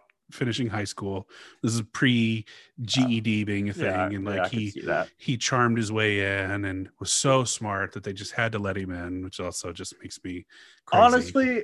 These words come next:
Speaker 2: I don't think that's that unbelievable in that
Speaker 1: No.
Speaker 2: time frame.
Speaker 1: No, but it's very self-bragging. It's like,
Speaker 2: Yeah.
Speaker 1: "Oh, look at me." I think he's clever. Uh, he's, he's, okay, I'll put
Speaker 2: Oh,
Speaker 1: this
Speaker 2: he's
Speaker 1: up there
Speaker 2: gotta
Speaker 1: right
Speaker 2: be.
Speaker 1: now. Yes,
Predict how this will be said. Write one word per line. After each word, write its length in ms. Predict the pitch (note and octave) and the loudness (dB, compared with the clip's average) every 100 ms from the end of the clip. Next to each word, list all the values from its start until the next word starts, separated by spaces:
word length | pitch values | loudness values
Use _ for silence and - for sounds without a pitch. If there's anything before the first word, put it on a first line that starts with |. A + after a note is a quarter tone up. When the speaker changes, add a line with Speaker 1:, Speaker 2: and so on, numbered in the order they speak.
| - - | -2 2
Speaker 2:
I 140 | G#3 | 6
don't 220 | G3 D#3 | 6 6
think 180 | D3+ C#3 | 4 2
that's 240 | A#2+ F#2+ - | 2 0 0
that 240 | A#2+ A2 | 6 6
unbelievable 840 | G2 G2 F#2+ F2+ F2+ F2 - F#2+ C3+ | 6 0 -4 -4 -6 -2 0 0 4
in 140 | C3+ | 8
that 140 | C#4+ A#3 | 10 10
Speaker 1:
No. 80 | |
Speaker 2:
time 180 | G3 F#2+ | 8 6
frame. 340 | - E2+ F2 - | 2 -2 -2 0
Speaker 1:
No, 320 | G3+ F#3+ C3+ B2 | 6 6 6 6
but 100 | E3 | 4
it's 160 | D#3+ - | 4 2
very 200 | F3 F3 | -2 0
self-bragging. 760 | - C#3+ - G#2+ F#2+ F#2 F2 | 0 -2 2 2 2 -4 -8
It's 140 | F#2 - | -8 -6
like, 240 | G2+ G#2 - | -6 -8 -2
Speaker 2:
Yeah. 140 | A2 E3+ | 2 4
Speaker 1:
"Oh, 120 | E3 | 4
look 260 | D3 C#3 | 2 0
at 60 | B2+ | -2
me." 160 | G#2 F#2 - - | -6 -8 -14 0
I 60 | F#3+ | 2
think 180 | G3 D#3+ | 2 0
he's 160 | B2 | -4
clever. 520 | - A2 A2 D#3+ F#3+ _ | -4 -2 0 0 -2 _
Uh, 60 | B2 | 0
he's, 240 | C#3+ A2+ | 0 -2
he's, 360 | - E3 C3+ - - - _ | -4 -2 -2 -2 -16 -20 _
okay, 280 | C3+ G#2 D#2+ - | 0 0 -2 -2
I'll 120 | C3+ B2+ | 0 0
put 140 | D3 | 2
Speaker 2:
Oh, 80 | A#2+ | 2
Speaker 1:
this 40 | |
Speaker 2:
he's 40 | A#2+ | 4
Speaker 1:
up 80 | A2+ | 6
there 80 | |
Speaker 2:
gotta 140 | G#2 D3 | 6 6
Speaker 1:
right 60 | |
Speaker 2:
be. 60 | G2 | 2
Speaker 1:
now. 200 | E2+ F2 - - - _ | -2 -6 -12 -20 -20 _
Yes, 340 | A2+ - - | -4 -4 -8